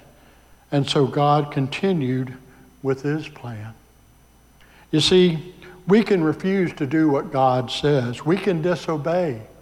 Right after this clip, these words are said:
And he doesn't immediately smite us down, not usually. I guess that may happen sometimes.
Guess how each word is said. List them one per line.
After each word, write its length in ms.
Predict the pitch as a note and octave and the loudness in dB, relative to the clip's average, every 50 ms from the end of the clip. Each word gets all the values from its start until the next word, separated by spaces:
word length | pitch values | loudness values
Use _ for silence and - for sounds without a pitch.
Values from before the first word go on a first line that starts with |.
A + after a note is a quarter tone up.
| - - - - - - - - - - _ _ _ - - | -20 -20 -20 -20 -20 -20 -20 -20 -20 -20 _ _ _ -8 -2
And 120 | D3+ D3+ | 0 0
he 140 | D#3+ F3 F#3+ | 2 2 2
doesn't 380 | F3 F#3+ F3 F3 D#3 F3+ E3+ D#3 | 4 4 4 4 2 2 2 2
immediately 640 | D3+ D3 D#3 E3 E3 F3 F3 - E3+ D#3 D#3 D#3+ | 2 4 4 4 4 2 0 0 0 0 0 0
smite 480 | D#3 - - E3+ D3 D3+ D3+ D#3 D#3 D#3 | 0 -4 -4 0 2 2 2 2 0 -2
us 180 | D3+ D3 - | -2 -4 -4
down, 420 | - D3 C#3 C3+ C3+ D3 D#3 E3 E3 | -4 -2 -2 0 0 0 -2 -2 0
not 260 | D#3 C#3 D3+ B3 E3+ | -2 -2 -2 -2 -2
usually. 500 | C#3+ D3 D3+ D3 C#3 - D3 D3+ E3 F3+ | 0 2 2 2 0 0 -4 -4 -2 -2
I 120 | D3 B2+ | -4 -6
guess 240 | B2 D3 C#3 C3 - | -4 -4 -4 -4 -4
that 160 | - D#3+ E3 | -6 -6 -6
may 180 | E3 D3 D3 C#3 | -4 -4 -4 -2
happen 440 | C3 D3 C#3 C#3+ C#3 - C3+ B2 B2 | -2 -2 -4 -4 -4 -6 -10 -10 -10
sometimes. 880 | - - F3 E3+ E3+ D3+ - - C3+ C3 C3 C#3+ D#3 D#3+ E3+ - - | -6 -4 -4 -2 -4 -6 -4 -4 -4 -2 -2 -4 -6 -8 -12 -16 -20